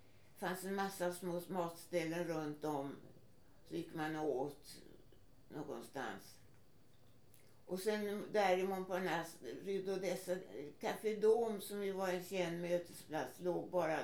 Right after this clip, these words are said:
två kvarter där, ett par kvarter därifrån. Och där kunde man alltid titta in, där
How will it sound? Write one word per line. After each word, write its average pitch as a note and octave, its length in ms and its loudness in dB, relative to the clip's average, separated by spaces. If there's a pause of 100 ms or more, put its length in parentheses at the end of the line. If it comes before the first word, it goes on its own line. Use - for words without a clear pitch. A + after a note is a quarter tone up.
två D#3+ 160 -2
kvarter C#3 600 -4
där, A#2+ 160 0
ett - 200 -6
par D#3 220 0
kvarter D3 500 -6
därifrån. E3+ 760 -4 (800)
Och G3 120 0
där F#3+ 280 8
kunde G#3+ 240 0
man G#3 180 0
alltid F3+ 380 -2
titta F3+ 260 0
in, E3 280 2
där F3 280 0